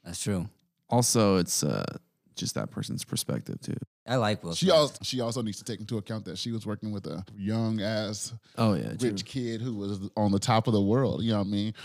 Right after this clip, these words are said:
Speaker 3: And probably, uh, just, you know what I mean, was doing anything that anybody who's in their early twenties with a shit ton of money would
Speaker 2: Oh,
Speaker 3: do.
Speaker 2: yeah, for sure, for sure.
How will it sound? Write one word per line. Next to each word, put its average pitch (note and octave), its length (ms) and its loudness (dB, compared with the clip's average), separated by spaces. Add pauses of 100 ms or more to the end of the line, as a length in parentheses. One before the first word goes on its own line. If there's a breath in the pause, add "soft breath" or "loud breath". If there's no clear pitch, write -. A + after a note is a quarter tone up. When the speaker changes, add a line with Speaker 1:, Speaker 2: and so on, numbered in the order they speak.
(360 loud breath)
Speaker 3:
And G#2 400 -4
probably, A2+ 480 2
uh, G2+ 380 2 (1040 soft breath)
just, G#2+ 220 0
you A#2+ 80 2
know G#2+ 60 2
what A2 80 0
I - 20 -2
mean, A#2 260 -4
was G#2 220 4
doing A2 300 4
anything A2+ 400 2
that G#2+ 160 2
anybody A2+ 440 6
who's G2+ 560 2 (360 loud breath)
in G2+ 120 4
their F#2 220 2 (160)
early F#2+ 260 2
twenties G2 480 -10
with F#2+ 220 -4
a F2+ 60 0
shit F#2 200 0
ton F2+ 140 2
of E2+ 80 0
money E2 160 2
would D#2+ 140 2
Speaker 2:
Oh, - 40 0
Speaker 3:
do. D#2+ 180 -2
Speaker 2:
yeah, - 200 -16
for A2 200 0
sure, - 300 -2
for - 160 -2
sure. - 160 -4